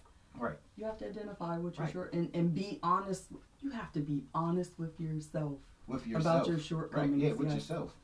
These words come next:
Speaker 1: With yourself.
Speaker 2: Yes.
Speaker 1: Um,
Speaker 2: Lay down, boy.
Speaker 1: I, I, um,
Speaker 2: Lay down.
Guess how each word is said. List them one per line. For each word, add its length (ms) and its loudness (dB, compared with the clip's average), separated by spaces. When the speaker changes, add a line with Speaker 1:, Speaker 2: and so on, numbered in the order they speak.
Speaker 1:
With 160 -10
yourself. 400 -6
Speaker 2:
Yes. 220 0
Speaker 1:
Um, 460 -2
Speaker 2:
Lay 100 -12
down, 220 -10
boy. 280 -6
Speaker 1:
I, 520 0
I, 320 -2
um, 480 -8
Speaker 2:
Lay 60 -16
down. 100 -20